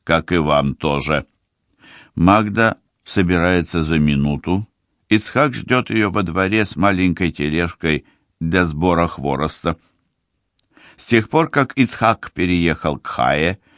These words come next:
у деда с внучкой это вошло в привычку. Едва зайдя в густые заросли, сквозь листву которых пробивается солнечный свет, Магда оказывается в своем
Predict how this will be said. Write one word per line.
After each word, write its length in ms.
у 100
деда 360
с 120
внучкой 520
это 360
вошло 460
в 100
привычку. 680
Едва 480
зайдя 480
в 80
густые 540
заросли, 640
сквозь 440
листву 360
которых 560
пробивается 800
солнечный 640
свет, 420
Магда 500
оказывается 800
в 40
своем 520